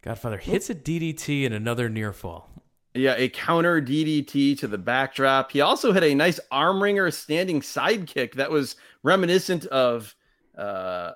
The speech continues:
Speaker 2: of Booker T. That was always one of my favorite moves for him to do in, uh, in Revenge for the N sixty-four. Uh, that's the only comparison you can make between the athletic ability of these two men. However, this match,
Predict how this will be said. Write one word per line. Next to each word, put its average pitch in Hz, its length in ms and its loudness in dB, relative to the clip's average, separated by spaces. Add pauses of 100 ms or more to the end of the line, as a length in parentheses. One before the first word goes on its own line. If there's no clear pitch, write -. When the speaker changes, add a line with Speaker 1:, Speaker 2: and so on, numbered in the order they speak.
(160)
Speaker 2:
of 101 340 -8
Booker 180 320 2
T. 170 380 -4
That 113 160 -2
was 120 120 -2
always 143 220 2
one 151 80 2
of 135 60 0
my 131 140 0
favorite 151 500 2
moves 147 280 4
for 127 160 -6
him 139 120 -2
to 120 80 -4
do 127 420 -2
in, 120 400 -2
uh, 110 260 -2
in 110 280 -4
Revenge 120 680 -2
for 127 100 -4
the 127 120 0
N 131 140 0
sixty-four. 131 840 0 (380)
Uh, 104 260 -2
that's 160 200 2
the 185 100 2
only 202 220 6
comparison 160 480 2
you 139 100 4
can 135 120 0
make 143 200 2
between 127 320 -4
the 120 100 -2
athletic 120 420 -2
ability 113 380 -6
of 104 100 -8
these 113 220 -14
two 110 160 -10
men. 139 180 2
However, 117 520 0 (500)
this 190 300 2
match, 135 600 0